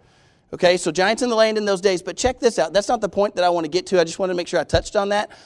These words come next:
Look here. "When the sons of God came to the daughters of men and they bore children to them."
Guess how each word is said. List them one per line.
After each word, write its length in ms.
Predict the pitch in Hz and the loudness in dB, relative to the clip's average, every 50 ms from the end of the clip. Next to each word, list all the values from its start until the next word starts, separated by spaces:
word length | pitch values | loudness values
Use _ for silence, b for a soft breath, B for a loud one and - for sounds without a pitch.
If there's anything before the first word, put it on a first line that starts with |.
| B B | B B
Look 180 | 185 220 220 | 4 4 4
here. 260 | - 233 208 160 120 - B B B | 6 4 2 2 2 -2 B B B
"When 160 | B 180 180 | B 0 0
the 60 | 175 | 2
sons 240 | 170 - 226 240 247 | 2 2 2 2 2
of 120 | 254 220 | 0 2
God 200 | 202 208 196 190 | 4 6 6 4
came 220 | - - 208 220 226 | 4 0 -4 -2 -2
to 60 | 220 | -2
the 60 | 202 | 0
daughters 360 | 190 202 196 196 196 190 165 | 2 4 4 4 4 0 -2
of 120 | 170 151 170 | -6 -8 -4
men 200 | 202 208 196 180 | -4 -4 -4 -4
and 160 | - 165 165 | -4 -4 -2
they 120 | 170 180 | -2 -2
bore 200 | 180 135 170 170 | -2 -2 -2 -4
children 500 | 165 - - - 247 302 294 330 254 220 185 | -4 -4 -2 0 2 2 2 2 -2 -4 -4
to 100 | - 160 | -6 -6
them." 320 | 147 151 143 139 147 147 | -6 -6 -4 -4 -6 -8